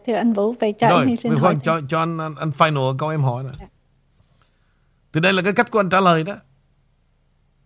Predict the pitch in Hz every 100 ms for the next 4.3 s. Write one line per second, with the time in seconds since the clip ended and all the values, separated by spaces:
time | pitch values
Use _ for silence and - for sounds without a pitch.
0 | _ _ _ - 190 175 180 160 143 180
1 | 185 175 175 175 151 139 131 - _ _
2 | _ _ _ _ _ _ _ _ _ _
3 | _ _ - 156 175 180 208 196 151 165
4 | 156 131 113